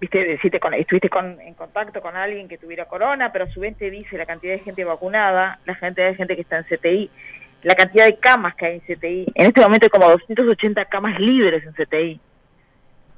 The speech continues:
Y se ha hablado ya hace semanas, se han venido hablando gente del sector médico, algunos,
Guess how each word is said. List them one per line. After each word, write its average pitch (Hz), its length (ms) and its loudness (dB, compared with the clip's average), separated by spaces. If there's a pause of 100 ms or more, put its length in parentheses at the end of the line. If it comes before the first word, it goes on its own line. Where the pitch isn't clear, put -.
(200)
Y 202 100 -4
se 226 160 -2
ha 214 40 -2
hablado 220 400 -2 (100)
ya 220 80 -2
hace 226 260 -12
semanas, 202 640 -12 (580)
se - 60 -18
han 185 140 -12
venido 190 320 -10
hablando 185 580 -10 (100)
gente 190 240 -12
del 180 140 -10
sector 185 320 -12
médico, 185 360 -10
algunos, 175 640 -10